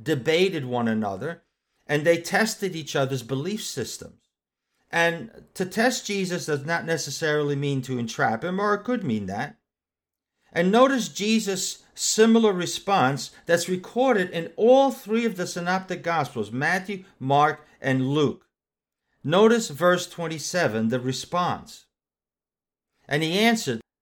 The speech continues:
"Love the Lord your God with all your heart, with all your soul, and with all your strength, and with all your mind." Totally give yourself over to love. "And love your neighbor as yourself."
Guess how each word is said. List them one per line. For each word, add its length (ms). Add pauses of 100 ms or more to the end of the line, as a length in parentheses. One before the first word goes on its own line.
(120)
"Love 440
the 120
Lord 520 (260)
your 280
God 500
with 120
all 200
your 180
heart, 460
with 120
all 220
your 180
soul, 520
and 160
with 100
all 240
your 160
strength, 480 (500)
and 200
with 240
all 360
your 220
mind." 640
Totally 640
give 380
yourself 480
over 320
to 160
love. 440 (640)
"And 240
love 460
your 220
neighbor 920 (460)
as 320
yourself." 540